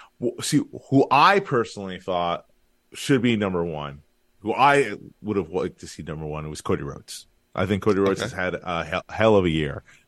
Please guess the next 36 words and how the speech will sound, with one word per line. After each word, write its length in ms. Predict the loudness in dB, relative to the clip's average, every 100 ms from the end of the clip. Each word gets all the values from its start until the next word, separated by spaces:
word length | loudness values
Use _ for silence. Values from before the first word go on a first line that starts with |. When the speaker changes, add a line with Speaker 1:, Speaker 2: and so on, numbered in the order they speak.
| _
Speaker 1:
man, 160 | -10 -8
especially 360 | -4 -4 -4
coming 240 | -8 -10 -8
back, 460 | -4 -4 -4 -10 _ _ _ _ -2
uh, 240 | 0 0
from 240 | 0 0
his 100 | 0
injury. 560 | -4 -8 -8 -6 -6 -10 _ _ _ _ -10
And 300 | -6 -4 -4
it's 260 | -8 -12 -2
been 120 | 2
on 80 | 2
a 60 |
tear, 360 | 2 2 2 2
dude. 300 | -2 -10 -6
Like, 180 | -4 2
yeah, 180 | 4 4
I 80 |
know 160 | 4 2
he 160 | 2 0
lost 360 | 2 0 0
a 60 | -2
big 180 | -2 -2
match 340 | -4 -4 -6
to 60 | -4
Roman 300 | -2 -2 -4
Reigns, 320 | -4 -4 -6
but 180 | -8 -4
man, 200 | -2 -2
the, 180 | -4 -6 _
what 180 | 2 2
a 60 |
story 320 | 2 2 2
that 160 | 2 0
was 80 | -2
told. 400 | -2 0 -2